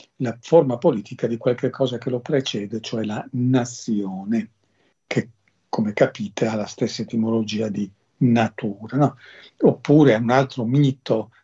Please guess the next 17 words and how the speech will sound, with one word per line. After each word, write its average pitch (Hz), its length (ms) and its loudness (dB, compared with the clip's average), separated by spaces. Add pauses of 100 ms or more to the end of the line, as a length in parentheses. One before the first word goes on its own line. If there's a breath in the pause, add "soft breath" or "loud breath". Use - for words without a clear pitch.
che - 140 -4
viene 117 200 0
adoperato 117 640 -2
per 110 200 -8
dare 117 240 -2
un 110 100 -4
po' 120 140 -6
di 113 120 -2
robustezza 117 1000 0 (380 soft breath)
all'edificio, 120 1000 -2 (120)
che 135 160 2
è 117 60 -2
comunque 147 480 2
artificiale, 107 760 -10
della 110 220 -10
politica 139 560 -2
moderna, 110 640 0